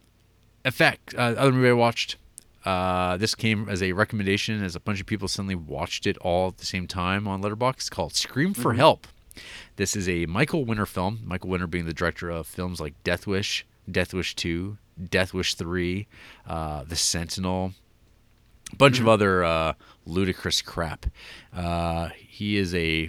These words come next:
Speaker 1: pervert, and this movie kind of displays a lot of his perverse notions about filmmaking and storytelling. This is a movie about a young girl who suspects that her stepfather is trying to kill her mother.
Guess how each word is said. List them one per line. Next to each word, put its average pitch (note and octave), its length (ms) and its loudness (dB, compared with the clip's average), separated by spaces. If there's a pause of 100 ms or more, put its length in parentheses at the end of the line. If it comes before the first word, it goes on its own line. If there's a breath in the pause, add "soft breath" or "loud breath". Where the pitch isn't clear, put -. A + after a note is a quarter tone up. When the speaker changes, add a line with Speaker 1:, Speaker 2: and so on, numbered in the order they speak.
Speaker 1:
pervert, A#2 600 0 (240)
and F2 360 -4
this - 160 -2
movie G2 340 2
kind F2 240 -4
of D#2+ 100 -4
displays F2 500 -2
a F2+ 40 -2
lot F2 160 0
of E2 80 -4
his E2 200 -2
perverse - 840 -4
notions F#2 560 -4
about D#2+ 360 -2
filmmaking G#2+ 1120 -2 (260 loud breath)
and F2 340 -4
storytelling. B2+ 760 0 (600 loud breath)
This G2 200 -2
is F#2 140 -2
a F2+ 40 -2
movie D3 300 2
about G#2 220 2
a F#2+ 40 0
young B2+ 200 4
girl C#3 340 0 (100)
who G2+ 140 -4
suspects - 540 0
that F2+ 160 -4
her A#2+ 200 -2
stepfather D2+ 880 -2
is - 120 -4
trying C3 360 -2
to C#3+ 100 -8
kill C#3 240 0
her B2 120 0
mother. B2+ 420 -2